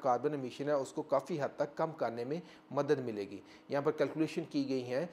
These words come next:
कि per किलोमीटर की बेसिस पे पॉइंट सेवन फ़ाइव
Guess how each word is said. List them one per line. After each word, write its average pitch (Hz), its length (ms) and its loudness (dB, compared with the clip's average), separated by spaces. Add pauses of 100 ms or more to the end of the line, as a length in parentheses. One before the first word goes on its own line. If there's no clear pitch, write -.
(260)
कि 156 80 0
per 175 260 10
किलोमीटर 156 560 4
की 139 140 -2
बेसिस 123 360 0
पे 156 180 4 (140)
पॉइंट 156 260 2
सेवन 151 380 2
फ़ाइव 143 460 4